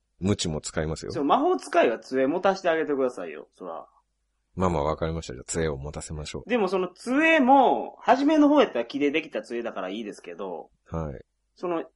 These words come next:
Speaker 2: えい武器とかになると、そこになんか宝玉とかが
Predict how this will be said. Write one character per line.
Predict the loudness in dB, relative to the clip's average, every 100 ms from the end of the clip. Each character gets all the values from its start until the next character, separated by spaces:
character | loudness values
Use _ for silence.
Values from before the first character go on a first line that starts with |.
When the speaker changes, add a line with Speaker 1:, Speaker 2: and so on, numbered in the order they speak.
| 4
Speaker 2:
え | 4
い | 4
武 | 0
器 | 0 2
と | 2
か | 2
に | -2
な | -2
る | -6 -4
と、 | -2 -2 -2 -8 -18 _ _ _
そ | -4 0
こ | 2
に |
な | 4
ん | 2
か | 2
宝 | 4 6 6
玉 | 6 4 2
と | -2
か | -4
が | -2 -2 -4